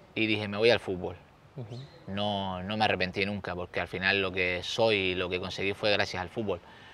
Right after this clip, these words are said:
Speaker 1: Pero siempre he sido yo el que ha decidido, ¿sabes? Siempre el camino, eh, me he equivocado, a veces he aceptado, pero siempre he sido yo el que, el que ha tomado la decisión. Y yo creo que eso al final es, es muy importante.
Speaker 2: ¿En qué momento decidiste dejar el mundo del fútbol?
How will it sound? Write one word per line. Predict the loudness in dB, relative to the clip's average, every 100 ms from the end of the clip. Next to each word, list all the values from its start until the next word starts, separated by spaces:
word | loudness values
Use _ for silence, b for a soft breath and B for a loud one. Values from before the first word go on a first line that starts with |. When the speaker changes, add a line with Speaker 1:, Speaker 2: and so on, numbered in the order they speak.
| B 2
Speaker 1:
Pero | 8 10 10 8
siempre | 4 2 4 6 6
he | 4
sido | 4 4
yo | 6
el | 4
que | 2
ha |
decidido, | 0 2 2 2 2
¿sabes? | -2 -4 -4
Siempre | -2 4 4
el | 4
camino, | 2 2 0 2 2 0 -2 B B 2
eh, | 8 10 8 6
me | 4
he | 6
equivocado, | 8 8 8 8 10 8 6
a | 6
veces | 4 2
he | 0
aceptado, | 0 2 4 4
pero | 2 0
siempre | 0 0 0
he |
sido | 2 4
yo | 6 6
el | 4 4
que, | 4 6 6 6 6 2 B B B
el | 0
que | 6
ha | 8
tomado | 6 4
la | 4
decisión. | 4 2 -2 -2
Y | 2
yo | 2
creo | 4 4
que | 2
eso | 2 0
al | -2
final | 0 2 4
es, | 4 2 B B
es | -2
muy | 0 0
importante. | 0 -2 -4 -4 -6 -10 -20 -20 B B B B
Speaker 2:
¿En | -2
qué | 0
momento | 0 0 2 2
decidiste | 2 0 -2 -2 0 2 4 2
dejar | 0 0 0 0 -4
el | -2
mundo | 0 2 2
del | 0
fútbol? | -2 -4 -6